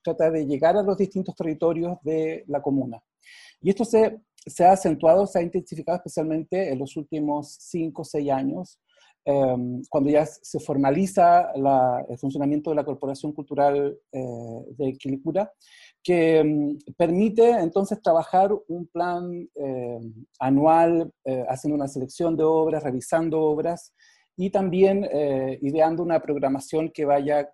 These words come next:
conectándose con esos distintos territorios. Em, este trabajo de la corporación, eh, otra particularidad que ha tenido es el,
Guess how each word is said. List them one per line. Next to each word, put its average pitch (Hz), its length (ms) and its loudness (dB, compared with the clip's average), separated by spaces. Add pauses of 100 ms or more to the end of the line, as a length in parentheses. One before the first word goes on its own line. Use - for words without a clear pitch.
conectándose 160 920 -4
con 147 160 0
esos 147 220 -6
distintos 139 400 -8
territorios. 131 440 -8 (720)
Em, 135 540 2
este 190 200 0
trabajo 185 360 4
de 185 80 2
la 175 100 4
corporación, 165 680 -2 (240)
eh, 131 180 -6
otra 156 220 -2
particularidad 156 520 0
que 170 60 -4
ha 156 120 -4
tenido 175 220 -2
es 190 200 -8
el, 143 200 -8